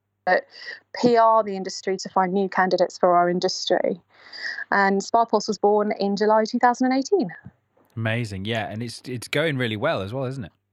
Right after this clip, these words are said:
Speaker 1: It's going well. I mean, it took time because I had, it was a chicken and egg scenario. I had to,
Speaker 2: Mm-hmm.
Speaker 1: um, had to get the jobs on there to attract the candidates, and then <laughs> so
Speaker 2: <laughs> Yeah.
Speaker 1: it was one of those. But, um, I'm, uh, just, you know, just over a year in now, and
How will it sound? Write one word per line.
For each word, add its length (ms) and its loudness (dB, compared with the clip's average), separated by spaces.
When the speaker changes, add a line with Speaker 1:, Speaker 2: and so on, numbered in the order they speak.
Speaker 1:
It's 200 2
going 160 4
well. 120 8
I 60 6
mean, 140 2
it 100 -2
took 200 0
time 340 4
because 240 -2
I 80 4
had, 180 0
it 40 2
was 100 -6
a 40 -10
chicken 240 -4
and 120 -2
egg 100 -2
scenario. 400 4
I 60 2
had 200 0
to, 120 2
Speaker 2:
Mm-hmm. 400 2
Speaker 1:
um, 120 -2
had 160 0
to 80 -6
get 140 4
the 60 -2
jobs 280 2
on 200 2
there 180 4
to 140 -2
attract 260 -2
the 60 2
candidates, 840 2
and 200 2
then 240 4
<laughs> 220 -6
so 340 2
Speaker 2:
<laughs> 40 -16
Yeah. 100 -8
Speaker 1:
it 160 2
was 160 4
one 160 4
of 100 2
those. 260 4
But, 220 6
um, 240 2
I'm, 360 0
uh, 120 2
just, 200 -8
you 40 -2
know, 120 -2
just 200 -4
over 180 0
a 60 -2
year 260 2
in 160 -2
now, 400 4
and 420 0